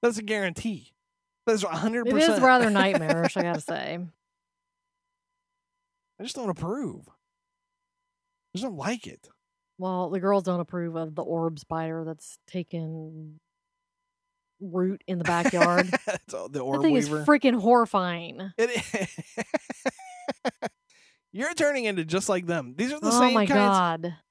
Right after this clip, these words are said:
Speaker 1: these are the same kind of spiders we grew up around.
Speaker 2: No, it's not.
Speaker 1: It's very similar.
Speaker 2: It's similar. It's not the same.
Speaker 1: It's very, it's
Speaker 2: It's
Speaker 1: belongs
Speaker 2: enough
Speaker 1: to,
Speaker 2: different to be
Speaker 1: it
Speaker 2: disgusting and
Speaker 1: belongs to the
Speaker 2: horrifying.
Speaker 1: same
Speaker 2: It's
Speaker 1: family.
Speaker 2: wrong.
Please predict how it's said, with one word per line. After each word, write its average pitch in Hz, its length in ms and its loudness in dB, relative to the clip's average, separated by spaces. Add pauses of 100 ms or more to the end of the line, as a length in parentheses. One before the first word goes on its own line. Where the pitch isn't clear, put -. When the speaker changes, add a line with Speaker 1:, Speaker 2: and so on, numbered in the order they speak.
Speaker 1:
these 262 120 -4
are 294 80 -4
the 269 120 -2
same 254 280 -2
kind 240 180 -2
of 220 60 0
spiders 196 380 0
we 185 160 0
grew 180 260 0
up 175 120 -6
around. 175 340 -12
Speaker 2:
No, 202 260 4
it's 202 180 -2
not. 175 380 2
Speaker 1:
It's 165 240 -4
very 180 420 0
similar. 139 420 -6
Speaker 2:
It's 196 140 2
similar. 285 460 4
It's 240 80 -2
not 269 140 4
the 277 80 2
same. 220 840 0
Speaker 1:
It's 147 260 -8
very, 131 300 -8
it's 147 140 -6
Speaker 2:
It's 208 100 4
Speaker 1:
belongs 214 120 6
Speaker 2:
enough 254 220 6
Speaker 1:
to, 220 60 -10
Speaker 2:
different 240 360 2
to 196 60 -10
be 214 100 2
Speaker 1:
it 196 60 0
Speaker 2:
disgusting 240 560 4
and 220 100 2
Speaker 1:
belongs 202 60 2
to 226 40 6
the 233 100 8
Speaker 2:
horrifying. 208 340 2
Speaker 1:
same 202 80 0
Speaker 2:
It's 196 100 -2
Speaker 1:
family. 220 140 0
Speaker 2:
wrong. 226 840 8